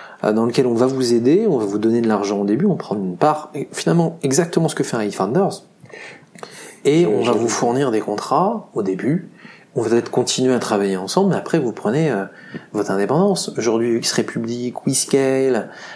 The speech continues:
Speaker 1: euh, Tiga, qui sont tous dans la galaxie de Xebia, sont toutes nées de la même façon. Tiga, on est cinquante, WeScale, ils sont un, un peu plus de vingt-cinq aujourd'hui,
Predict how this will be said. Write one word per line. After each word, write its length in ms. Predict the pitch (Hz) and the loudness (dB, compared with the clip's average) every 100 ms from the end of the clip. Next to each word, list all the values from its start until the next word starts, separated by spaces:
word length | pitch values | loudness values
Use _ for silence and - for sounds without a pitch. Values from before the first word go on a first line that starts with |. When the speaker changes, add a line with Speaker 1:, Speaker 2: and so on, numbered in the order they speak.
| - - - | -16 -6 -2
Speaker 1:
euh, 480 | 104 104 101 101 | 0 2 2 0
Tiga, 480 | 95 - 107 120 120 | -2 -2 0 2 2
qui 100 | - | -2
sont 180 | - 98 | -6 -8
tous 380 | - 170 151 113 | -6 -2 0 2
dans 140 | 104 | 2
la 100 | 98 | 2
galaxie 400 | 98 98 95 - | 0 -2 -2 -2
de 80 | 101 | -2
Xebia, 360 | 95 98 147 190 | -2 0 2 0
sont 160 | 120 | -2
toutes 280 | 104 165 165 | -2 -2 -2
nées 120 | 147 | -2
de 40 | 123 | -2
la 100 | 95 | -2
même 160 | 95 | -4
façon. 440 | 95 90 - 214 226 - - - - - | -4 -2 0 0 -2 -10 -14 -16 -20 -8
Tiga, 320 | - 147 147 131 | -2 2 2 2
on 100 | 101 | -2
est 80 | |
cinquante, 600 | - 110 117 160 185 196 - | -2 -2 0 2 2 0 -2
WeScale, 400 | 104 - 131 113 | -4 0 0 0
ils 60 | |
sont 920 | 98 - 101 98 98 98 98 104 104 101 - | -4 -6 -4 -4 -4 -6 -6 -6 -8 -8 -8
un, 60 | |
un 20 | 98 | -6
peu 140 | 107 | -6
plus 160 | - 110 | -4 -4
de 60 | |
vingt-cinq 440 | 101 95 - 101 98 | -4 -4 -4 -4 -6
aujourd'hui, 540 | 95 95 107 165 | -4 -4 0 0